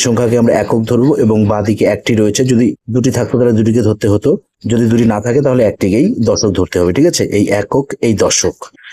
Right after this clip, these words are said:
এখন আমরা এখানে দুই বাদ দেবো, এখানে দুই বাদ দিলে এখানেও দুই বাদ দিতে লাগে, দুই দুগুণি চার। এই পাঁচের থেকে চার বিয়োগ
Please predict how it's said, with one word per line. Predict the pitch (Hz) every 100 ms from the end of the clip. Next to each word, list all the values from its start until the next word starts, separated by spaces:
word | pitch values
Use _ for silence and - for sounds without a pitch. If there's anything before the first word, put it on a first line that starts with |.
| -
এখন | 110 131
আমরা | 120 123
এখানে | 120 123 123 117 - - _ 101 107
দুই | 135
বাদ | 117 101 92
দেবো, | 104 151 131
এখানে | 127 113
দুই | 120
বাদ | 117 107
দিলে | 120
এখানেও | 110 117 117
দুই | 113
বাদ | 104 98
দিতে | 101 101 95
লাগে, | 104 113 -
দুই | 110 107
দুগুণি | 107 110 123 -
চার। | 104 76 _ _ _ _ _ _ _ _ _ _ _ _ -
এই | 101 101 92 - _ _ _ -
পাঁচের | 107 120 -
থেকে | 113 113
চার | 120 104
বিয়োগ | 98 101